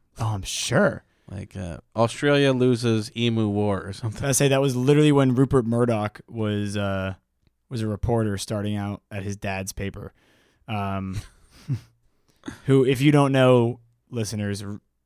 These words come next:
Speaker 1: Rupert Murdoch is the man who, uh, owns Fox News. He also owns and runs, uh, The Sun and The Daily Mirror.
Speaker 2: Mm-hmm.
Speaker 1: And, uh,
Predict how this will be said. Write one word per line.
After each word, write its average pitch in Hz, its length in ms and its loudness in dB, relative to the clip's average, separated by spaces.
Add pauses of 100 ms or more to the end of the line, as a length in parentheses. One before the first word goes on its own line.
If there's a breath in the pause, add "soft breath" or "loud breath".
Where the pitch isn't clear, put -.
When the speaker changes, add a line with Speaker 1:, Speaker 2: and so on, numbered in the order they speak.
(160)
Speaker 1:
Rupert 123 300 2
Murdoch 113 460 0
is 110 200 -8
the 117 80 -6
man 107 260 -2
who, 104 400 -4 (580)
uh, 101 340 -4 (120)
owns 120 460 2
Fox - 480 -4
News. 120 720 0 (560)
He 110 180 -6
also 110 680 -2 (220)
owns 113 300 0
and 110 140 -2
runs, 110 400 -2
uh, 101 340 -2
The 101 80 -6
Sun 120 640 -2 (500)
and 98 280 -8
The 101 60 -8
Daily 104 340 -4
Mirror. 113 600 -2 (280)
Speaker 2:
Mm-hmm. 98 240 -8
Speaker 1:
And, 98 340 -8
uh, 92 420 -6